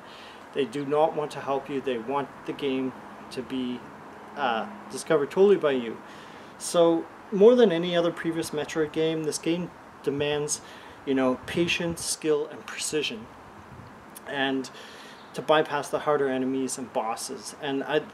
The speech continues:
I noticed that, like, right away. Once you start to get into the game within the first thirty minutes or so, and apparently the game's only seven to eight hours to beat it, and, um, apparently twelve to thirteen hours to hundred percent it.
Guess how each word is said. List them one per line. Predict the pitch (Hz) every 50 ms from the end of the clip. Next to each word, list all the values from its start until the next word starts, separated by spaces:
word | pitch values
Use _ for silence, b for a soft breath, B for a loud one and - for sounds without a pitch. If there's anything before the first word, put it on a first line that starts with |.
| - -
I | - 196
noticed | 185 180 180 185 156 -
that, | 170 143 110 127
like, | 139 131 120 - - -
right | - 151 156 165 190 185 165
away. | 151 135 131 127 120 120 - - B B B B B B B B -
Once | 143 151 160 170 170 - -
you | 165
start | - - - 160 151 139 -
to | -
get | - - 147 -
into | 151 135 127 -
the | - 147
game | 127 135 135 135 135 135
within | 131 120 131 127
the | 123 - - -
first | 147 135 - - -
thirty | 147 131 127 131
minutes | 120 123 123 131 131 131 - - - B B B B -
or | 139 131
so, | - - 139 127 131 131 131 - B B B B B B B
and | - 143 151 170 175
apparently | 165 - - 196 233 277 269 311
the | 254
game's | - 196 202 208 190 170
only | 170 180 180 160
seven | - - 165 160 160 165 160 160 - - - -
to | - - 165 - 160
eight | 139 135 - -
hours | 131 135 135 131 135 131 -
to | - 117
beat | 110 - 135 156 160
it, | 131 113 - - B B B B B B B B - - - -
and, | 135 139 139 139 139 139 135 135 135 131 - - B B B B B B B B B B B B -
um, | 131 135 135 135 131 127 127 123 120 - - - - - - - - -
apparently | - - - 165 175 180 185 170 156 -
twelve | - - 165 165 160 160
to | - 156
thirteen | - - 151 143 - - 156 147
hours | 135 135 135 135 135 139 135 -
to | 135 120
hundred | - 139 131 143 131 -
percent | - 131 - - 151 160 143 107
it. | - - -